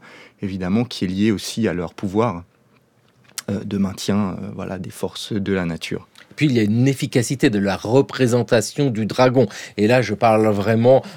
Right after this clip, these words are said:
Speaker 2: de l'iconographie ou de la sculpture. Voir un dragon, ça provoque quelque chose aussi parce que il peut être terrifiant, il peut être bienveillant aussi,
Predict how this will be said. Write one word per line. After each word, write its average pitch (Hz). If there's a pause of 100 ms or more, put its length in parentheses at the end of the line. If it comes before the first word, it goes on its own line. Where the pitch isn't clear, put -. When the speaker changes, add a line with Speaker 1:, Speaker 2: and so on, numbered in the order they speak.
(100)
Speaker 2:
de 101
l'iconographie 120
ou 123
de 110
la 123
sculpture. 151 (260)
Voir 131
un 127
dragon, 123 (220)
ça -
provoque 143
quelque 123
chose 135
aussi 135
parce -
que 143 (300)
il 104
peut 120
être 120
terrifiant, 165
il 120
peut -
être 120
bienveillant 165
aussi, 151